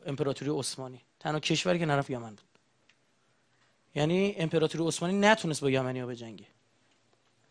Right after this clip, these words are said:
دلایل مختلف داره. یکی سلحشوری ذاتی اینهاست، این آدم جنگاوری هن.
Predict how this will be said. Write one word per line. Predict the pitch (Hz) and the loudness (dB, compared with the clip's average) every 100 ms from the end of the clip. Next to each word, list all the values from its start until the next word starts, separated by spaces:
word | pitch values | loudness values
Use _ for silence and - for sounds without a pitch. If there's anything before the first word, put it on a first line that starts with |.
| _ _ _ _ _ _ - | _ _ _ _ _ _ 6
دلایل | 180 202 | 8 8
مختلف | 226 202 - 175 190 - | 6 2 2 0 0 -2
داره. | 196 185 185 | -2 0 0
یکی | 185 202 202 202 196 - | 0 -2 0 0 0 -2
سلحشوری | - - 160 156 - 156 151 196 | 0 2 4 4 2 0 4 4
ذاتی | 165 147 147 - 165 | 4 6 4 4 2
اینهاست، | 131 120 120 - - _ _ _ _ _ _ _ 156 | 2 -2 -10 -12 -14 _ _ _ _ _ _ _ 0
این | |
آدم | 151 160 170 | 4 6 8
جنگاوری | 151 139 135 143 131 | 10 10 10 10 10
هن. | 107 | 4